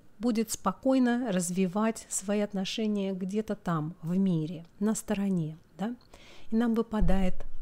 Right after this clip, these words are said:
у этого человека карта Колесница. Но Колесница —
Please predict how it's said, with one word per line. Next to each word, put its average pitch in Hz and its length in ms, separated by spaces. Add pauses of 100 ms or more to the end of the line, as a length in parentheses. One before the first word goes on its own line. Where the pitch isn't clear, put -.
(280)
у 208 60
этого 190 280
человека 233 600
карта 196 580 (1080)
Колесница. 185 840 (440)
Но 240 80
Колесница — 247 880